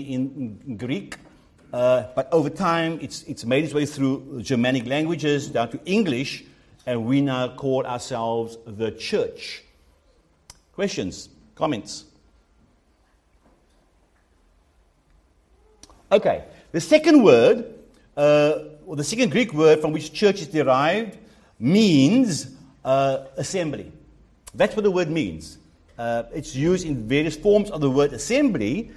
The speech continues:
but that's what it means. Uh, it's derived from a Greek word, Greek, Greek word that we know as ecclesia. Ecclesia. Now, many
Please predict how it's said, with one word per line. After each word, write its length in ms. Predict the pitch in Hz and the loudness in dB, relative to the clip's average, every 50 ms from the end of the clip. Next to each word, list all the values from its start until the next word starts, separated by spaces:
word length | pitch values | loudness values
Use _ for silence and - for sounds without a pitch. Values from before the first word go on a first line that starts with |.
| - - - - - - | -20 -20 -20 -20 -4 0
but 160 | - 135 127 - | 2 2 4 2
that's 200 | - - - - | 0 -2 -2 -4
what 140 | 139 147 | -8 -6
it 100 | 143 131 | -6 -6
means. 520 | 123 123 123 98 78 78 76 73 - - - - - - - - - - | -6 -6 -8 -8 -10 -12 -14 -16 -18 -20 -20 -20 -20 -20 -20 -20 -12 -8
Uh, 40 | 135 | -8
it's 160 | 139 139 113 | -6 -4 -2
derived 380 | 120 135 123 - 156 180 220 - | 2 4 4 6 6 4 2 2
from 120 | 208 185 | -2 -4
a 40 | 165 | -4
Greek 380 | 131 101 117 156 208 185 - - | -4 -2 -2 -4 -4 -4 -6 -4
word, 600 | 170 165 139 120 107 104 113 135 160 - - - | 0 2 4 4 4 2 2 0 -2 -4 -10 -12
Greek, 380 | - - 220 208 127 104 95 - | -10 -10 -8 -8 -10 -12 -14 -10
Greek 240 | - 165 190 - - | -10 -10 -10 -10 -8
word 260 | 123 127 139 160 143 | -4 -4 -2 -2 -2
that 260 | 135 135 135 135 120 | -4 -6 -6 -6 -10
we 220 | 107 123 139 156 | -10 -8 -6 -4
know 160 | 147 139 139 139 | -4 -2 -2 -4
as 480 | - - 143 135 135 139 135 - - - - _ _ _ | -4 -6 -4 -4 -2 -2 -4 -6 -12 -20 -20 _ _ _
ecclesia. 720 | 143 139 - - 139 131 139 - 196 202 165 139 104 82 - - - _ _ _ _ _ _ _ _ _ _ _ _ _ _ _ _ _ _ _ _ _ | -14 -14 -10 -8 -8 -8 -8 -8 -8 -8 -6 -6 -8 -8 -12 -16 -20 _ _ _ _ _ _ _ _ _ _ _ _ _ _ _ _ _ _ _ _ _
Ecclesia. 640 | - 143 - 147 160 143 - - 202 196 160 120 104 - - - _ _ _ _ - | -8 -8 -6 -4 -4 -4 -4 -6 -6 -4 -4 -6 -6 -8 -14 -20 _ _ _ _ -10
Now, 400 | 131 151 165 147 - - - - - _ _ _ _ _ _ _ _ | -6 -4 -4 -4 -4 -8 -12 -20 -20 _ _ _ _ _ _ _ _
many 680 | - 120 131 160 175 208 240 277 285 277 262 202 - | -6 -4 -2 0 0 2 2 0 0 0 -4 -6 -10